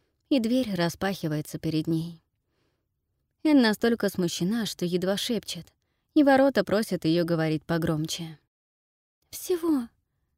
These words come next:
Я боюсь всего", — говорит она, и сердце вздыхает. "Можешь пройти", —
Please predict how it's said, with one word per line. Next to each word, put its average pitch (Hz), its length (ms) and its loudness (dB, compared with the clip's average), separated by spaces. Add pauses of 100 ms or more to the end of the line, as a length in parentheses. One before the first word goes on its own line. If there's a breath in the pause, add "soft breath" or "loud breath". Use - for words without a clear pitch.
(160)
Я 381 180 4
боюсь 285 340 6
всего", — 339 500 -4 (880)
говорит 185 480 2
она, 160 400 -2 (420)
и 311 100 2
сердце 165 440 -4
вздыхает. 165 760 -6 (760)
"Можешь 185 680 2
пройти", — 175 880 -6